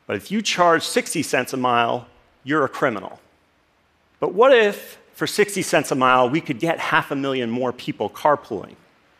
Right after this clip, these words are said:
in Los Angeles? And what if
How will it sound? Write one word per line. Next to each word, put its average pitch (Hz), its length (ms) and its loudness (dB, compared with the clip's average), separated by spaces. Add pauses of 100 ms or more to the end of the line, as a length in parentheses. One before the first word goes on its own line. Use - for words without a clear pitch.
(260)
in 117 120 -6
Los 110 220 2
Angeles? 110 560 -6 (560)
And 135 160 -4
what 233 220 4
if 175 460 0